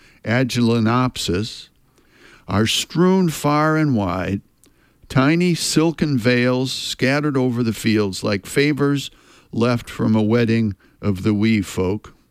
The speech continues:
These webs have a few strands overhead to snag flying or jumping insects and drop them onto the net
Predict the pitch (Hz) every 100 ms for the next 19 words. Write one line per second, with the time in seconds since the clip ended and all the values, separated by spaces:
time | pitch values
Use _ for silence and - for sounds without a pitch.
0 | _ _ _ _ _ _ _ _ _ _
1 | _ _ - 120 131 113 123 147 147 131
2 | 120 107 - 156 190 - - 156 151 143
3 | 127 123 131 123 127 139 160 110 92 110
4 | - 131 135 139 135 113 - 120 131 135
5 | 127 104 101 127 123 110 107 113 - 95
6 | 92 - 92 92 - 95 98 139 170 -
7 | - 180 180 170 131 139 147 160 151 147
8 | 104 104